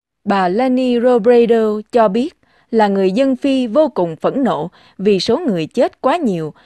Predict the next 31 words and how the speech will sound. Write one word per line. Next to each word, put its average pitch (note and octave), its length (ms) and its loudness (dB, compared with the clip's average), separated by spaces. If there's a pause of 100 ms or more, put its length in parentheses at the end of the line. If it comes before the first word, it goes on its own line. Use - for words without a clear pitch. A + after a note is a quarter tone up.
(160)
và F#3 220 0
càng D#3+ 240 -6
lúc A3+ 180 -2 (160)
càng E3+ 280 -4
gia A3+ 140 0
tăng, A3 380 -6 (340)
với D4 220 2
hơn C#4 240 -2
tám D4 280 -4
ngàn F3+ 260 -2
người E3 240 -4
bị D#3+ 240 -4
thiệt - 280 -10
mạng E3 340 -8 (100)
dưới A#3 300 -2
tay A3+ 200 -2
các C#4 300 -6
nhân A#3+ 260 0
viên A3 260 -2
công A3+ 200 -2
lực. E3 200 -8 (1000)
Cần G3 220 0
nói A3+ 180 0
thêm C#4 360 0 (240)
là G3 260 2
mặc F3+ 240 -2
dù F#3 260 0
thuộc - 300 -4
phe B3+ 280 0
đối B3 200 4
lập, G#3 240 0